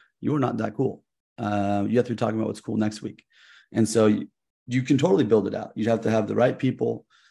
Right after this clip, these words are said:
um, the right amount of bandwidth and, and time and investment. Uh, you need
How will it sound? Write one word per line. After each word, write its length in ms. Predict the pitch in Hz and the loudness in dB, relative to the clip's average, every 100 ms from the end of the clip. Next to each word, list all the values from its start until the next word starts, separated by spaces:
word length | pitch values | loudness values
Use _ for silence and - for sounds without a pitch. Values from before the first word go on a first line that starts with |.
| _ _ - | _ _ -6
um, 440 | 101 101 101 98 | -2 0 0 0
the 100 | 98 | 0
right 200 | 104 120 | 2 4
amount 240 | 120 110 98 | 4 2 2
of 60 | |
bandwidth 480 | 110 113 110 107 - | 0 0 0 -2 -6
and, 100 | 101 | -8
and 480 | - - - 104 95 | -8 -10 -4 -4 -2
time 420 | 120 113 110 101 | 2 4 4 4
and 120 | 101 | 2
investment. 580 | 98 104 117 - 107 110 - _ - _ - | 0 0 0 0 -2 -2 -12 _ -20 _ -6
Uh, 140 | 98 | -2
you 120 | 101 110 | 2 4
need 300 | 117 104 | 4 4